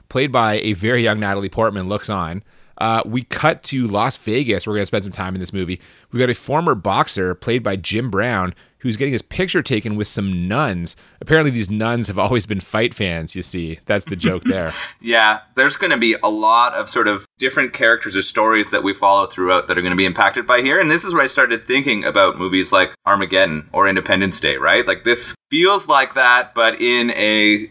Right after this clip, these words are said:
Speaker 2: strangely kind of funny way. Well, it hasn't felt funny yet. It's sort of, it, it's still trying to build in that same kind of connect to people before the aliens invade.
Speaker 1: Yeah, if the, if the nuns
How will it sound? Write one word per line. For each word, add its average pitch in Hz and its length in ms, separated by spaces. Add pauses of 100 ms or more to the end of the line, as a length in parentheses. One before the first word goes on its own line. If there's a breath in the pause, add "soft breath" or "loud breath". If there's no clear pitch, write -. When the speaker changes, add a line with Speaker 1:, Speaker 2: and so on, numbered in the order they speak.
Speaker 2:
strangely 107 1040
kind 104 300
of 95 220
funny 110 440
way. 82 140
Well, 117 160
it 123 80
hasn't 156 300
felt 123 260
funny 92 280
yet. 82 280
It's 87 160
sort 95 160
of, - 300
it, 95 200
it's 95 140
still 101 180
trying 95 240
to 87 60
build 92 240
in 80 80
that 78 200
same 85 260
kind 73 260
of 71 140
connect 82 300
to - 40
people - 280
before 80 380
the 73 300
aliens 78 360
invade. 69 480 (180)
Speaker 1:
Yeah, 120 260
if - 120
the, 131 180
if 120 140
the 127 100
nuns 139 580